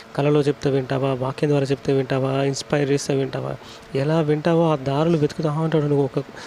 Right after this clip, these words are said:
దేవుణ్ణి ప్రార్థించినప్పుడు ఆ ఒక్క, ఆ ఒక్క ప్ర-, ఆ ఒక్క ప్రాసెస్‌లో నువ్వు దేవుని వదిలిపెట్టి వెళ్ళిపోవద్దు. ఆ ప్రాసెస్‌లో నిలబడు, ఉండు. ఉన్నప్పుడు దేవుడితో మాట్లాడు.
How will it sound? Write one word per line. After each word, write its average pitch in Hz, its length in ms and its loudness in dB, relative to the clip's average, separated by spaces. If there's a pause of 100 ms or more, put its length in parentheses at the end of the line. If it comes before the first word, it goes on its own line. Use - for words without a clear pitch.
(200)
దేవుణ్ణి 151 320 2
ప్రార్థించినప్పుడు 143 760 -2 (440)
ఆ 170 120 -2
ఒక్క, 156 320 0 (460)
ఆ 147 100 2
ఒక్క 165 440 0
ప్ర-, - 540 -8
ఆ 151 160 4
ఒక్క 147 180 2
ప్రాసెస్‌లో 180 800 2 (360)
నువ్వు 170 300 4
దేవుని 165 380 0
వదిలిపెట్టి 165 380 0
వెళ్ళిపోవద్దు. 151 520 0 (600)
ఆ 147 40 -4
ప్రాసెస్‌లో 147 540 -2
నిలబడు, 156 420 2
ఉండు. 143 380 -2 (180)
ఉన్నప్పుడు 156 440 0 (140)
దేవుడితో 160 460 0
మాట్లాడు. 143 460 -4